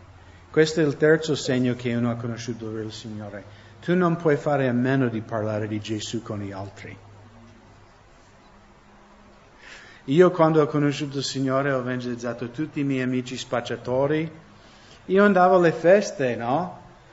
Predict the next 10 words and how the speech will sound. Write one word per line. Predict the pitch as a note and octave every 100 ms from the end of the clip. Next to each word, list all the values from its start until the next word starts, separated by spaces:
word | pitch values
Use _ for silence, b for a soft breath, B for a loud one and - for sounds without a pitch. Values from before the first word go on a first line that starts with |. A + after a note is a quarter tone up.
| B - - - - - - -
E | C#3+
predicavo | D#3+ E3 F3 F3+ E3 E3+
il | D3
Vangelo. | D3 C#3 D3 G3+ C#3 F#2+
Loro | B2+ E3+ G3
tutti | F#3+ F3 E3+
mi | D#3+
prendevano | D3 D#3 D3 C#3 C#3 C#3 A#2+
per | B2+
pazzo, | A#2 A#2 G#2+ G#2+ - C3+ G3 -